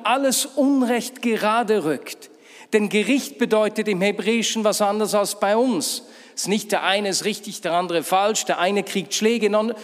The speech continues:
sondern es geht um diese Wiederherstellung. Und dieser Tag, an diesem Tag wird ein Friedensreich beginnen, in dem Waffen umgeschmiedet werden und keine Nation mehr Krieg gegen eine andere führen wird.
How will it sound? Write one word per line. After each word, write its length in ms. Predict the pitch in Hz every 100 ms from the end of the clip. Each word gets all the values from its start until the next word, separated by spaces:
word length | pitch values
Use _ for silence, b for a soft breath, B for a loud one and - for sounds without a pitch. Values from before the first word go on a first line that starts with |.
| B
sondern 240 | - 208 220
es 100 | -
geht 200 | 240 233
um 100 | 202
diese 280 | 220 226
Wiederherstellung. 1040 | 202 226 175 240 240 - - 190 165 104 92 - - - _ b b b b b b _ _ _ _
Und 160 | 196 233
dieser 320 | 254 240 -
Tag, 340 | 196 214 226
an 120 | 208
diesem 320 | 196 233 240 220
Tag 280 | 214 220
wird 180 | 220 220
ein 120 | 202
Friedensreich 880 | 170 - 220 254 233 175 185 202 208
beginnen, 500 | - 208 190 202 196 B B B B
in 140 | 202
dem 280 | 196 185 151
Waffen 400 | 202 226 - 233
umgeschmiedet 840 | 233 240 240 226 202 214 190 202
werden 360 | 185 185 185 185 B B B -
und 160 | 196
keine 460 | - - 202 233 226
Nation 520 | 208 220 - 220 226
mehr 140 | 220 196
Krieg 380 | - 202 202
gegen 260 | - 190 185
eine 300 | 170 160 -
andere 360 | 156 170 156 147
führen 460 | - 139 135 127
wird. 340 | 113 101 -